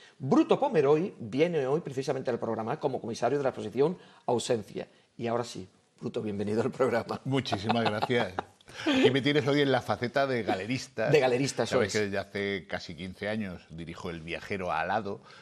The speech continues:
Speaker 2: que es una galería de arte contemporáneo. Y entonces, en un momento determinado, ya desde hace bastante tiempo,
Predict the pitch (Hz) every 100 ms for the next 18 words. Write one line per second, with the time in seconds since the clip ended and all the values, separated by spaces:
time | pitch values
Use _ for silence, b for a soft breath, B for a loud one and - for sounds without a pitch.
0 | B 82 95 87 85 80 82 85 - 85
1 | 85 90 92 107 113 127 151 - B B
2 | B B 123 120 117 113 110 107 104 98
3 | 95 92 95 113 - - 90 87 90 95
4 | 101 98 95 101 104 98 107 107 101 101
5 | - 107 101 107 104 98 98 120 -